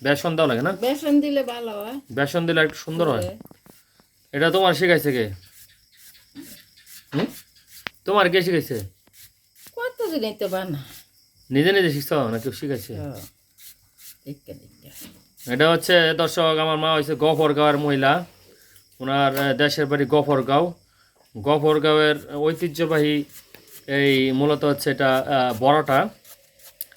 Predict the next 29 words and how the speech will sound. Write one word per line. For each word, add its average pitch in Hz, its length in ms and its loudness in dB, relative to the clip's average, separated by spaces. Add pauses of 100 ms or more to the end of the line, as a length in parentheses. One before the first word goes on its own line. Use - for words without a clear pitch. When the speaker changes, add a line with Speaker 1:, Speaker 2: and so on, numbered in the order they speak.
(400)
Speaker 1:
তো 131 300 2
কীভাবে 156 320 4
বানাতে 156 320 2
হয় 156 180 2
বোধ 147 240 -4
করি 151 140 2
আপনারা, 143 340 0
আহ, - 720 -10
দেখলেন। 160 480 2
এরপর 147 380 -2
যখন 151 300 -4
এটা 147 280 2
ভাজবো 139 640 0
তখন 156 320 -4
আবার 135 180 0
আপনাদের 135 320 -4
সাথে, 143 240 -4
আহ, 117 840 -6
বিষয়টা, 139 500 0
আহ, - 720 -10
শেয়ার 139 340 0
করবো। 151 340 -2
রেস-, 151 180 2 (560)
গাইস, 143 280 4
এ 156 200 2
হচ্ছে 156 520 2 (300)
সেই 147 240 -2
আপনাদের 143 420 0
ফেভারিট 139 480 0